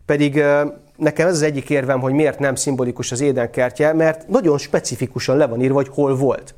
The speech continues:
Az egy másik kérdés, hogy ez fogalmunk sincs, hogy ez hol volt, de hogy ettől függetlenül specifikusan le van írva. Tehát ha ez egy szimbolikus dolog lenne, az Éden kertje és az egész történet, ami benne van,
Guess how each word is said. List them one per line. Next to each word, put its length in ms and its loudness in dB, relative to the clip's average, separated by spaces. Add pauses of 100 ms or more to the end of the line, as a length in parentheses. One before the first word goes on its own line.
(420)
Az 100 -12
egy 80 -6
másik 320 -2
kérdés, 260 -2
hogy 120 -6
ez 120 -6
fogalmunk 420 -2
sincs, 220 -8
hogy 140 -4
ez 120 -2
hol 200 -4
volt, 300 0 (200)
de 100 2
hogy 140 2
ettől 240 2
függetlenül 640 2 (420)
specifikusan 760 -2
le 100 2
van 160 0
írva. 240 0
Tehát 180 -6
ha 80 0
ez 80 0
egy 100 0
szimbolikus 680 0
dolog 280 4
lenne, 300 2
az 120 -2
Éden 360 0
kertje 400 -2
és 100 -2
az 100 0
egész 300 0
történet, 360 0
ami 160 -2
benne 320 0
van, 280 -2